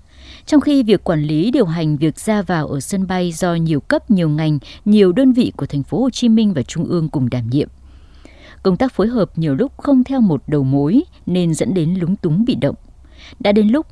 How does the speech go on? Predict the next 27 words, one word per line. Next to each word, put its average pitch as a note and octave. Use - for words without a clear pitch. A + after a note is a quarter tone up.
các C4+
đơn A3
vị F3
này D3+
cần D3+
có D3
sự -
liên F3
thông, F3+
liên F#3+
kết D#4
chặt E3+
chẽ -
trong C4
quản E3
lý C#3+
và D4
xử D#3
lý C#3+
các -
vấn G3+
đề F#3+
phát -
sinh F3
trong E3
thực -
tế. D#3